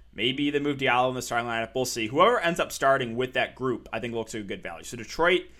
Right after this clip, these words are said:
it's weird to say, but I, I think they're my favorite team to target on this, uh, slate. Let's move on to Chicago and Boston. So still no Zach LaVine. I think Vucevic is a decent play at the top just because, again, he gets a pretty big boost with LaVine off the court. Um,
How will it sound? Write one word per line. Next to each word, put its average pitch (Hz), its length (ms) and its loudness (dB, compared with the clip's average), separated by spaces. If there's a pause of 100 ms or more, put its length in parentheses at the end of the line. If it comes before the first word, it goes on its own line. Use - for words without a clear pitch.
(960)
it's - 140 -20
weird 190 400 2
to 214 60 4
say, 190 420 8
but 123 240 2
I, 147 420 4
I 139 120 2
think 180 120 -2
they're 190 140 0
my 190 140 2
favorite 170 280 0
team 170 140 -2
to 160 80 0
target 143 380 2
on 127 160 -2
this, 120 340 -2
uh, 117 160 -2
slate. 98 340 -6
Let's 127 200 -6
move 208 100 0
on 220 140 6
to 196 40 -4
Chicago 151 440 2
and 139 80 -4
Boston. 98 320 -4
So - 80 -8
still 214 240 -2
no 233 140 2
Zach 175 240 2
LaVine. 113 400 -6 (140)
I 156 60 2
think 180 140 2
Vucevic 214 480 0
is - 0 -
a 220 120 0
decent 170 340 -4
play 151 120 -2
at 156 100 -2
the 143 60 -8
top 127 340 -4
just 147 220 -6
because, 131 320 0
again, 107 140 -6
he 143 80 -10
gets 196 160 -4
a - 20 -4
pretty 165 240 -2
big 135 220 0
boost 123 260 -4
with 117 120 -10
LaVine 113 280 -6
off 107 200 -6
the - 60 -16
court. - 380 -6 (500)
Um, 135 420 -2